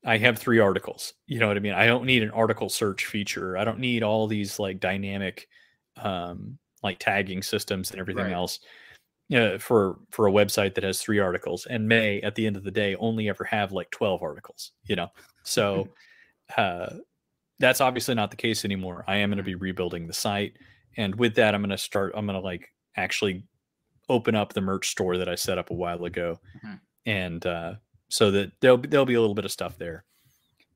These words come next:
Speaker 1: Um, and with that will be kinda like the direct sales of Anvil and other things.
Speaker 2: Mm-hmm.
Speaker 1: Um,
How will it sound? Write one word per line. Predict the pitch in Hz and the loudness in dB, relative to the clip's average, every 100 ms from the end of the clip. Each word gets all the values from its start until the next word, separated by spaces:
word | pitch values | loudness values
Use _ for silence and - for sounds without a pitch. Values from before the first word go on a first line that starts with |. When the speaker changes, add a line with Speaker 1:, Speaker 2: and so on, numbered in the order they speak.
| _ | _
Speaker 1:
Um, | 117 104 90 85 82 104 _ _ | -6 -4 -2 -6 -10 -18 _ _
and | 120 107 | -2 0
with | 117 110 | 2 4
that | 107 104 | 4 2
will | 101 | 0
be | 104 98 98 - | -2 -2 -4 -6
kinda | - 107 | -4 -2
like | 95 90 | -2 -4
the | |
direct | 92 98 87 - | -6 -4 -4 -4
sales | - 98 90 85 82 | -4 -2 -2 -4 -6
of | 92 85 - | -6 -6 -2
Anvil | 117 107 101 98 92 | -2 0 -2 -2 -6
and | 87 | -8
other | 87 | -10
things. | - - - - _ _ - _ _ | -12 -14 -18 -20 _ _ -20 _ _
Speaker 2:
Mm-hmm. | 131 | -8
Speaker 1:
Um, | 90 87 85 82 87 | -6 -6 -8 -10 -14